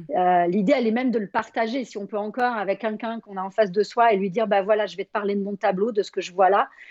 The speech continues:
parce que d'y mettre les mots dessus, ça peut vachement aider. Et après, on va poser le tableau quelque part où on passe régulièrement tous les jours et le regarder et voir si on est : « Ah ouais, tiens, ça, je l'ai fait, ça, je, j'y suis arrivée. Ah tiens, ça, je suis en chemin sur ça.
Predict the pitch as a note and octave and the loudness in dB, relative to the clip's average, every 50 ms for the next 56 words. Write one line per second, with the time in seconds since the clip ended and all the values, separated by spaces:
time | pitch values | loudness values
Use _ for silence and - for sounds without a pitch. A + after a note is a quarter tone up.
0 | - _ - F#3 - - G#3 F3+ D3+ F3+ G#3 G#3+ A#3 A3 - G#3 G#3+ G#3 G#3+ G#3+ | -10 _ -4 -4 2 2 2 2 4 2 4 4 4 2 2 2 4 4 6 4
1 | A#3+ C4 G#3+ A#3 A3+ G3 - - - C4 E4+ - _ - _ _ _ _ _ G3+ | 4 4 4 2 2 0 -2 -6 -6 -6 -6 -8 _ -20 _ _ _ _ _ -8
2 | D#3+ - F#3 F3 F#3 G#3 A3 - A#3+ G#3+ G#3+ G3+ F#3 F3+ B3+ D4+ - G#3+ F#3+ F#3 | -6 -4 -2 0 2 2 2 2 0 2 2 2 4 4 2 2 2 2 2 2
3 | F3+ - - C#4 C4 A3+ G3 F3+ F3 E3 - - C4 C4 C4+ A#3+ G3+ A#3 B3+ B3+ | 2 0 -4 -6 -4 -4 -4 -4 -6 -6 -6 -4 -2 0 0 0 0 0 0 0
4 | C4 - _ _ _ _ _ _ _ G3 F#3 F#3+ F#3 - G3+ G3 F#3+ G3 G#3+ A3+ | -2 -6 _ _ _ _ _ _ _ -4 -2 -2 0 2 0 2 2 2 2 2
5 | A#3+ A#3+ A#3+ _ _ _ _ _ - A#3+ G#3+ G#3 G3 - A3+ G3+ - A3+ G#3+ A3 | 2 0 -4 _ _ _ _ _ -2 0 0 0 2 2 0 2 2 0 0 2
6 | A3+ A3+ A3+ G3+ F#3+ - G#3+ G3 G3 F#3+ F#3+ F#3+ - G3 G3 - - - - A#3 | 0 0 -2 -6 -6 -8 -10 -10 -8 -8 -10 -6 -6 -6 -6 -8 -14 -8 -6 -4
7 | G3+ F#3+ A3+ A3 A3 G#3+ G#3+ A3 G#3+ A3 A3 - - G3+ F#3 G3 E3 D#3+ F#3+ A3 | 0 2 2 4 4 4 4 2 0 0 -2 -2 0 2 2 2 2 2 2 2
8 | C#4 C4 - - G3 F#3 F#3 F#3+ F#3 G3+ G#3+ G3+ A3 G3+ G3+ G3+ F3+ G#3 B3 C#4+ | 2 0 0 -2 0 2 4 4 4 4 4 6 4 2 2 2 0 0 0 2
9 | C4+ G#3+ G3+ F3 A3+ C#4 - - - G#3+ G3 F#3+ F#3+ G3 F#3+ _ - - - - | 2 0 0 0 -4 -6 -6 -8 -12 -8 -6 -6 -6 -6 -8 _ -20 -20 -20 -20
10 | - _ - C4+ C#4+ B3+ G#3+ G3+ G#3+ B3+ - - _ - G4 G#4 F#4+ - D#4+ E4 | -14 _ -4 0 2 2 4 2 2 0 -4 -12 _ -12 -12 -12 -8 -4 -2 0
11 | B3+ A3+ A3 A#3+ - - - C4 C4 C4 - - D4+ D4+ D4+ B3 B3+ B3 B3 A#3+ | 2 4 4 4 2 2 -2 -2 -2 -2 -2 -2 0 0 2 4 6 6 6 6
12 | A3+ G#3+ B3+ A3+ - - C4+ A#3+ B3 B3 B3+ A#3+ A3+ A#3+ B3+ B3 C4+ C#4 - D#4 | 4 2 0 -4 -4 -2 -2 -2 0 -2 -2 0 2 0 0 0 -2 -4 -4 -4
13 | D#4 D#4+ - - C#4 C4+ - - A3 G#3+ - - B3+ A#3 A#3 A#3 B3 - B3 B3 | -4 -4 -4 -6 -6 -6 -4 -6 -6 -6 -6 -4 -4 -2 -2 -4 -4 -6 -8 -6
14 | - - A#3 B3+ | 0 0 0 0